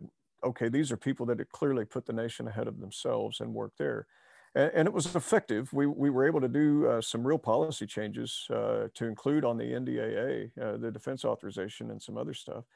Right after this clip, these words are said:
So that was one attempt, uh, that I did while we were in Congress. Out of Congress, um, I've, locally, I've tried to get people to tone it down. Um,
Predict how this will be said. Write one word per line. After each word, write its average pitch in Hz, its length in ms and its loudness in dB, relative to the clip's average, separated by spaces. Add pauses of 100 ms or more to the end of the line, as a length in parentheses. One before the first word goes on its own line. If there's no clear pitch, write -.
(280)
So - 160 2
that 170 140 8
was 127 140 2
one 156 200 6
attempt, 139 500 2
uh, 110 220 2
that 120 160 0
I 107 100 4
did 117 200 0
while 117 140 2
we 120 100 0
were 104 140 -2
in 175 160 2
Congress. 98 600 -6 (1000)
Out 175 180 8
of 208 80 4
Congress, 110 680 0 (140)
um, 113 460 0 (480)
I've, 139 160 2 (200)
locally, 180 580 4
I've 147 160 4
tried 160 300 2
to 147 280 -2 (840)
get - 120 0 (120)
people - 200 -4
to 143 60 -4
tone 151 220 -2
it 107 100 -4
down. 123 300 -4 (1040)
Um, 110 320 -12